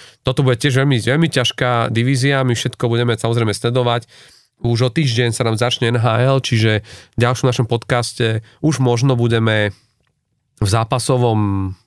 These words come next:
móde, ale každopádne sa pozrieme na to, čo nás čaká, trošku si zapredikujeme. Sme radi, že ste tam vydržali aj tento podcast.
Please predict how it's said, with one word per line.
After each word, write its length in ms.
móde, 480
ale 220
každopádne 560
sa 160
pozrieme 480
na 120
to, 220
čo 120
nás 160
čaká, 300
trošku 280
si 160
zapredikujeme. 1040
Sme 200
radi, 220
že 80
ste 180
tam 220
vydržali 480
aj 240
tento 260
podcast. 800